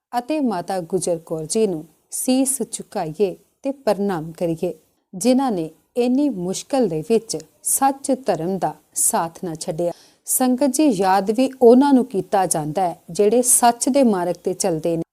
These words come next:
ਆਪਣੀਆਂ ਜਾਨਾਂ ਤੱਕ ਨਿਸ਼ਾਵਰ ਕਰ ਦਿੰਦੇ ਨੇ।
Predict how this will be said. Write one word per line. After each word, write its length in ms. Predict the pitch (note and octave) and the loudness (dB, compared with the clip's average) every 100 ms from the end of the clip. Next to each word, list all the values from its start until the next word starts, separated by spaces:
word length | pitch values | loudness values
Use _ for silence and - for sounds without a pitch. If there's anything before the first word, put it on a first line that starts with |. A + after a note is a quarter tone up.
| - | -10
ਆਪਣੀਆਂ 460 | G#3+ - C4+ D4+ | -8 -2 0 0
ਜਾਨਾਂ 460 | G#3 E3+ F#3+ G#3 C#4 | -2 0 2 0 -4
ਤੱਕ 260 | C#4+ C4 G3 | -4 -6 -4
ਨਿਸ਼ਾਵਰ 480 | F3 - F3+ E3 | -4 -4 -4 -4
ਕਰ 200 | E3+ E3+ | -6 -6
ਦਿੰਦੇ 380 | D#3+ E3 D#3+ F3+ | -4 -6 -4 -4
ਨੇ। 120 | E3+ | -6